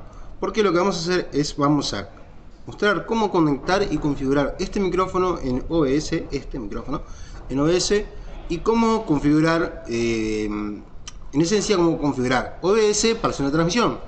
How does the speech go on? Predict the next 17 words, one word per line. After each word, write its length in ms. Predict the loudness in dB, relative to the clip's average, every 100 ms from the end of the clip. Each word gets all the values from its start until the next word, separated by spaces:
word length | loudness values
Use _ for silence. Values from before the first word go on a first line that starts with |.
| -14 -14 -14 -2
Bien, 140 | 2
vamos 260 | 4 4 2
a 40 |
hacer 420 | 2 4 2 2
dos 140 | 0 2
cosas 260 | 2 2
en 140 | 0 -2
uno, 160 | -4 -6 -4
¿bien? 240 | 0 0 -2 -8 -10 -10 -12 -12 -6
Eh, 640 | 2 4 6 4 4 4 4
entonces, 1120 | 2 2 2 2 -2 -6 -10 -10 -10 -10 -10 -12 -10
vamos, 440 | 0 2 2 0 0
vamos, 400 | 2 4 2 2
vamos 160 | 0
para 140 | 0 -2
allá, 160 | -6 -10 -16 -16 -2
¿bien? 180 | 0 0